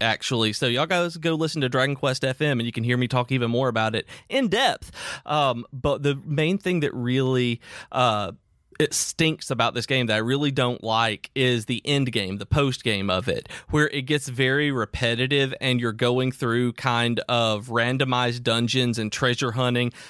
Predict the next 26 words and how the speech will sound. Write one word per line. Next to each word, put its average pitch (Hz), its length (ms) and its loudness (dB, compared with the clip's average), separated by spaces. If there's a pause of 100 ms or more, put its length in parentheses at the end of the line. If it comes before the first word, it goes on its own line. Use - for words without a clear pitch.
to 156 100 -2
find 135 280 0
just 135 160 -2
another 123 320 0
dungeon 123 580 0 (180)
so - 160 2
that 143 140 -2
you 147 80 -2
can 139 140 0
find 123 340 0
another 117 300 2
dungeon, 120 580 0
that 120 220 0
kind 143 240 0
of 135 80 -6
thing, 160 340 0 (300)
where 147 160 2
there's 120 260 0
not 135 240 0
really 127 280 0
anything 127 280 0
more 117 400 2
than 113 240 -2
just, 117 480 0
uh, 110 340 2
getting 131 720 0